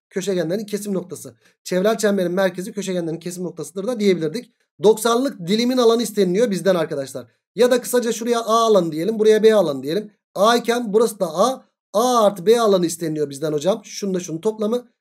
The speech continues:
E, A artı B zaten bak burada. Yani o da doksanlık dilimde. Pi R kare. R'miz kaç? Sekiz. Sekizin karesi.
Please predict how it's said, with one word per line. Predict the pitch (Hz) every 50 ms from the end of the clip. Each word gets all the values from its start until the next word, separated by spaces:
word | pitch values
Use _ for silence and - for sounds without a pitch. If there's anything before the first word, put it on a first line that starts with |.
| _ _ -
E, | 165
A | 175 185 202 214
artı | 220 214 214 196
B | 202 202 208
zaten | 196 208 220 220 220 208 208 214 226
bak | 254 247 240
burada. | 226 262 277 269 233 208 151 - - _ _ _ _ -
Yani | 160 190 196 185 180
o | 180 190 190
da | 226 254 240 180
doksanlık | 160 185 185 190 - 196 196 226 247 202 208
dilimde. | 233 233 233 233 226 214 180 101 - _ _ _ _
Pi | - 180 190 202 214 214 220 226 226 233 240 254 262 262 - 165 156 156
R | 185 226 226
kare. | 226 220 202 175 143 117 - _ _ _ _ _ -
R'miz | 127 147 180 190 190 196 185 190
kaç? | - 226 254 247 -
Sekiz. | - - 202 196 202 202 202 - - _ _ _
Sekizin | - - 185 185 190 185 202 220
karesi. | 208 214 214 202 202 202 202 151 - -